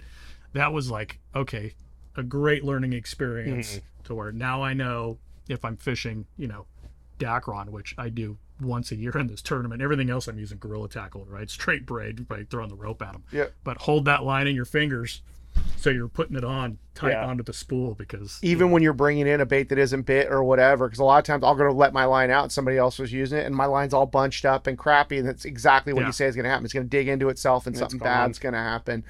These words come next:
Speaker 2: Yeah.
Speaker 3: Yeah, you always gotta put that stuff back on with tension. Um, I haven't had any real heartbreaks this year. Last year I had a bad run, like, on filming. I mean, it's not cheap for us to film. There's a lot of pressure. You got a couple days to get it done.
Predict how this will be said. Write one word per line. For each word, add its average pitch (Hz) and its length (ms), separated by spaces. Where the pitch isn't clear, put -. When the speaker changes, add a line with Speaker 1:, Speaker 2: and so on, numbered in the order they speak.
Speaker 2:
Yeah. - 80
Speaker 3:
Yeah, 143 160
you 139 100
always 151 360
gotta 127 180
put 123 180
that 110 160
stuff - 280
back 117 280
on 110 200
with 113 120
tension. 117 600
Um, 127 280
I 147 80
haven't 190 160
had 165 60
any 151 100
real 139 160
heartbreaks 139 500
this 139 220
year. 131 160
Last 139 460
year 135 120
I 127 60
had 123 100
a 110 60
bad 117 460
run, 113 440
like, 120 360
on 147 280
filming. 160 560
I - 60
mean, 147 120
it's 156 200
not 139 360
cheap 139 240
for 139 120
us 131 100
to 135 80
film. 139 320
There's 139 180
a 131 40
lot 135 360
of 135 80
pressure. 143 320
You 135 60
got 123 100
a 123 60
couple 143 240
days 139 240
to 139 60
get 135 120
it 127 100
done. 127 400